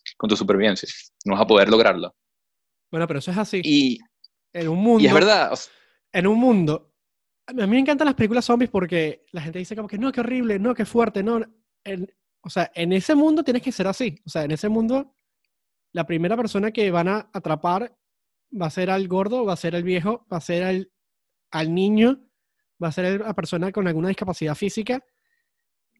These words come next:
Speaker 2: Y si te metes un chip de sobrevivencia, ojo, no estoy diciendo en la sociedad actual y en el mundo actual, en ese mundo de zombies,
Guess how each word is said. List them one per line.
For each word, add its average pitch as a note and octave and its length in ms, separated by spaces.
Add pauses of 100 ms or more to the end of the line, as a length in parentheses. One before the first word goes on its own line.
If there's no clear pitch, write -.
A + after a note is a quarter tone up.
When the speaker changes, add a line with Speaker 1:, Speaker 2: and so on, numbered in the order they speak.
Speaker 2:
Y E3+ 140
si F3 340 (160)
te F#3 140
metes G3 400
un E3+ 160
chip D#3+ 240
de D#3+ 80
sobrevivencia, E3+ 1080 (400)
ojo, D#3 220
no C3+ 80
estoy D#3+ 140
diciendo F#3 360 (540)
en E3+ 80
la D3 80
sociedad D3 260
actual E3 320
y F#3+ 40
en F#3 40
el E3+ 80
mundo D3+ 200
actual, D#3 340 (340)
en E3 160
ese A#3 240
mundo A3 320
de E3+ 80
zombies, F#3 580